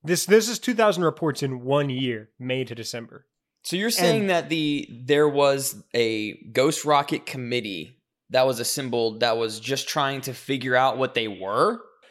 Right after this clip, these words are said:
Speaker 1: Yeah, and so the mystery behind this is pretty crazy.
Speaker 2: Yeah, that
Speaker 1: Um,
Speaker 2: sounds insane, 'cause normally you have the government or it, whoever, like, people will jump to saying it's the government or it's U F Os.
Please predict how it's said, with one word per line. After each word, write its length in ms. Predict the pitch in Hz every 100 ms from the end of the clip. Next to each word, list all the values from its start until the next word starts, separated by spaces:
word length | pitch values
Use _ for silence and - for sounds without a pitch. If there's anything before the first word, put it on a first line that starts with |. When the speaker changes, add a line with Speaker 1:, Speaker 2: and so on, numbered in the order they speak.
| _
Speaker 1:
Yeah, 280 | 151 208 185 160
and 160 | 180
so 240 | - 220 196
the 140 | 160
mystery 460 | 165 196 202 262 247
behind 380 | 180 143 180 180
this 180 | 139
is 120 | 139 -
pretty 260 | - 160
crazy. 680 | 123 - 131 135 123 131 123 _ _ _
Speaker 2:
Yeah, 300 | 117 143 156
that 100 | 151
Speaker 1:
Um, 40 | 165
Speaker 2:
sounds 300 | 202 175 143
insane, 640 | 151 143 147 131 98 90
'cause 280 | 120 110 107
normally 720 | 113 147 175 165 135 117 104 - - _ _
you 160 | - 131
have 500 | 123 120 113 - - _ _ _ -
the 120 | 123
government 580 | 120 139 139 135 127 117
or 360 | 120 120 110 -
it, 160 | 120 104
whoever, 560 | 143 135 127 120 - -
like, 220 | 127 120
people 160 | 165
will 80 | 156
jump 220 | 131 151 110
to 60 |
saying 300 | 135 139 127
it's 140 | 120 -
the 100 | 127
government 380 | 147 143 143 -
or 120 | 113
it's 140 | 104
U 100 | 127
F 140 | 110 143
Os. 440 | 139 139 135 -